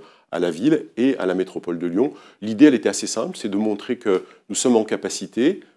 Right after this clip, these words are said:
euh, dans la période qui s'ouvre, euh, eh bien, de travailler ensemble, de pouvoir, euh,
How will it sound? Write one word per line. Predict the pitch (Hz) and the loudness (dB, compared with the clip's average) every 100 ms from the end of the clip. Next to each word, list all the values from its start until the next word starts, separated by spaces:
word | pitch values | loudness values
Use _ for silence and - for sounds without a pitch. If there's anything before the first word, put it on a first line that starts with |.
| - | -6
euh, | 92 90 | 0 0
dans | 90 | 0
la | 95 90 | -2 2
période | 104 107 - | 2 2 -2
qui | - | -8
s'ouvre, | - 123 180 - _ _ 85 | -6 -4 -4 -6 _ _ -6
euh, | 87 85 85 82 82 | -2 0 0 0 -2
eh | 90 | -4
bien, | 87 117 | -2 0
de | 101 | 0
travailler | 92 - 95 95 | -4 -2 0 0
ensemble, | 90 - 101 147 | -2 -4 -6 -6
de | - | -8
pouvoir, | - 87 104 87 | -10 -6 -4 -4
euh, | 80 | -6